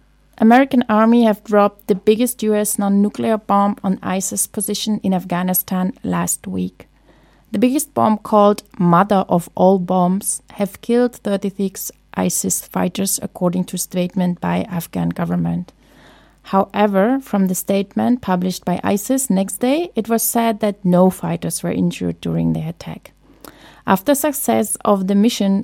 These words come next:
questions started popping up whether it was required to use such a devastating weapon. That question was never answered,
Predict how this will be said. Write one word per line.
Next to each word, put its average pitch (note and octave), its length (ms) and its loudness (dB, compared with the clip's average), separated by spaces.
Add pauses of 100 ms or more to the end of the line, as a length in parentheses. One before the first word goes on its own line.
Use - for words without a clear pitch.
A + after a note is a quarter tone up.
(100)
questions G#3+ 720 -2
started F3 420 -2
popping F3 280 0
up - 200 -4 (180)
whether F#3 300 0
it F3 80 -2
was F3 320 -2
required F#3+ 640 0 (100)
to - 140 -4
use G3 240 0
such - 300 -4
a F#3 40 -2
devastating F#3 640 -2
weapon. F3+ 400 -4 (680)
That A3+ 260 0
question G3+ 580 0
was F3+ 200 0
never F#3 320 4
answered, - 560 0